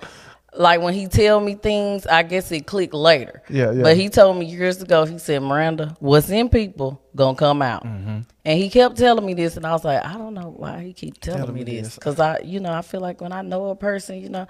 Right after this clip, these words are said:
Speaker 2: Right.
Speaker 1: So that Silsby page,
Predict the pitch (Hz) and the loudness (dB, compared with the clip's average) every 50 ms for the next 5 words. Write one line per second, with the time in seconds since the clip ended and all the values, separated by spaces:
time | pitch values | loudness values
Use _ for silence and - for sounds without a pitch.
0 | - - 180 180 160 120 104 104 - _ _ _ - - 220 190 180 165 160 160 | -8 -4 -2 0 0 -2 -4 -8 -14 _ _ _ 4 6 8 8 8 6 4 0
1 | - - 170 165 190 233 277 277 - - 269 262 262 240 233 240 240 240 254 247 | -4 -4 4 6 6 6 6 2 0 0 2 2 2 2 0 -4 0 4 6 6
2 | 240 240 233 226 226 240 226 - - - | 6 6 4 2 -2 -4 -6 -10 -12 -14